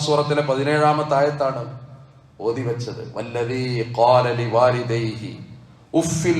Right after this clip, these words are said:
ലക്കുമാ. ഒരു മാതാപിതാക്കളോട് ഒരുത്തൻ പറഞ്ഞു, ഒരു മകൻ, ഉഫിൽ ലക്കുമാ, അങ്ങക്ക് രണ്ടാൾക്കും നാശം, നിങ്ങളിങ്ങനെ തന്ത വൈബായി മാറിപ്പോയി.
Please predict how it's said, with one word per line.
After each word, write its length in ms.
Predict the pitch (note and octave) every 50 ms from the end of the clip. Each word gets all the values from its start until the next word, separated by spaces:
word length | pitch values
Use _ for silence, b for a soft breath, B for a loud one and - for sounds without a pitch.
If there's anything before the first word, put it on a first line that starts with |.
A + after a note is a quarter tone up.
| D3
ലക്കുമാ. 440 | D3 C#3 D3+ - C3+ - B2+ A2+ G2+ G2 F#2 - - - - - - - - - - - - - _ _ - - - _ - - _ _ _ _ _ _ _ _ _ _ _ - _ _ _ _ _ _ _ _ _ _ _ -
ഒരു 180 | G2+ G2 A2 A2+ A2 G#2 G2 - - - - - - - - - - - - - _ _ - - - - _ _ _ _ - _ - - - - - - - - _ _ - - - -
മാതാപിതാക്കളോട് 1040 | G2+ G#2 A2+ A#2 C3 C3+ C#3+ C#3+ C#3+ D3 C#3+ C#3+ C3+ B2+ B2+ C3 B2+ B2 A#2+ A#2 A2+ A2
ഒരുത്തൻ 320 | A#2 A2+ A#2 - A#2 G#2+ A2+ A2 G2
പറഞ്ഞു, 320 | G2 G#2+ G2+ G2 - - F#2+ - - - - - - - - -
ഒരു 100 | F#2+ G#2 G2 G2
മകൻ, 260 | F#2+ F#2 - A2 G#2+ - - - - - - D3
ഉഫിൽ 340 | D3 - - - E3 D#3 C#3+ C3+
ലക്കുമാ, 320 | C3 - - A2 A2 A2 A2
അങ്ങക്ക് 240 | A2+ B2 A#2 B2 A#2+ A2+
രണ്ടാൾക്കും 480 | A2+ B2+ C3 D3+ D#3+ E3 D#3+ D#3 D#3 C#3+ C3
നാശം, 320 | A#2+ A2+ - - F#2+ - - - - - - - - - - - - - _ _ - _ - _ _ _ _ _ - - _ _ - _ - _ _ _ _
നിങ്ങളിങ്ങനെ 480 | - - F#2+ G#2+ A2 A2 A2+ A2 A2 G#2+ G#2+ -
തന്ത 260 | - G#2+ A2+ A2+ A2 C3+ B2+ B2+
വൈബായി 400 | B2+ B2+ B2+ B2+ A#2+ A2+ G#2+ G#2 -
മാറിപ്പോയി. 460 | - F#2 F#2 - - - - - -